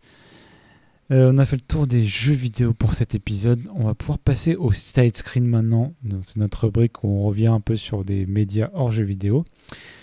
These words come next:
Notamment, ben, très souvent, hein, euh, j'avoue surtout ces temps-ci, euh, des films et des séries. On va peut-être commencer par toi, Laurent, qui, euh, <laughs> qui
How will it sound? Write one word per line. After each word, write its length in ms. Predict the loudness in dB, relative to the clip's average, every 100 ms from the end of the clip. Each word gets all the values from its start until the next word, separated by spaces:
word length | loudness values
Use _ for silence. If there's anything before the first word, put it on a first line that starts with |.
| -20 -20 _ _ _
Notamment, 440 | 2 6 8 8 8
ben, 240 | 8 6
très 200 | 4 0
souvent, 640 | 0 -2 0 0 2 0 0
hein, 60 |
euh, 680 | -2 -2 -4 -4 -4 -4 -4
j'avoue 380 | -2 -2 -4 -4
surtout 300 | -6 -4 -6
ces 160 | -4 -4
temps-ci, 600 | -2 -2 0 2 2 0
euh, 460 | -2 -4 -4 -6
des 240 | -2 0 0
films 400 | 0 -2 0 0
et 60 | 0
des 120 | -2
séries. 540 | -2 0 2 0 -6 _ _ _ _ _ _ _
On 140 | -2 0
va 60 | 0
peut-être 320 | -2 -2 -2
commencer 480 | 2 4 2 2 0
par 260 | 0 -2
toi, 240 | -2 2 6
Laurent, 320 | 6 6 4 -2 -10
qui, 300 | -4 2 4
euh, 300 | 4 2 0 -6 -20 -20 -20 _ -14
<laughs> 1000 | -12 -12 -8 -6 -6 -8 -12 -10 -10
qui 260 | 4 4 4